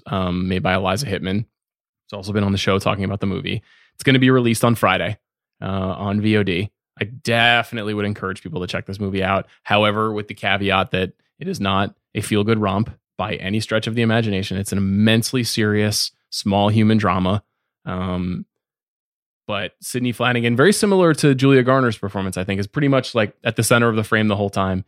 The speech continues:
It is completely from her perspective. Um, it is completely almost inside of her head in a very, in a fascinating way. And, um, I found her, the work to just be s-, just straight up amazing. I think she's just amazing in this movie.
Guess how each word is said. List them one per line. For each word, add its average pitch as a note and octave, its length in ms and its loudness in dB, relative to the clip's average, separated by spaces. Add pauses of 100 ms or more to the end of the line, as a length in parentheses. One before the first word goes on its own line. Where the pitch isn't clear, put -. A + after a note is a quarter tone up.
(160)
It G2 80 -2
is G2+ 80 -2
completely A2+ 400 0
from A2+ 160 2
her A2 100 2
perspective. F#2 720 -4 (300)
Um, F2+ 260 -6
it F#2+ 100 -6
is G2 160 -6
completely A#2+ 640 0
almost C#3 340 6
inside A2 520 2
of F#2+ 100 -2
her G2 160 -8
head F#2 480 0 (340)
in F#2 100 -8
a F#2 60 -6
very, G2 520 -2 (220)
in G#2+ 100 -8
a - 40 -6
fascinating G#2 640 2
way. F#2+ 320 -2
And, F#3+ 320 -4
um, F#2+ 400 -6 (520)
I A2 80 -6
found G#2 300 2
her, F#2+ 260 -4 (440)
the F#2 60 -12
work F#2+ 200 -8
to - 80 -12
just E2+ 200 -10
be F#2 140 -12 (160)
s-, - 120 -20 (100)
just - 180 -10
straight G2 220 -4
up F#2 100 -6
amazing. G2 460 -2 (120)
I G2+ 60 -8
think F#2 140 -6
she's F#2+ 200 -6
just E2+ 160 -10
amazing D#2 440 -6
in - 60 -12
this - 140 -14
movie. - 240 -14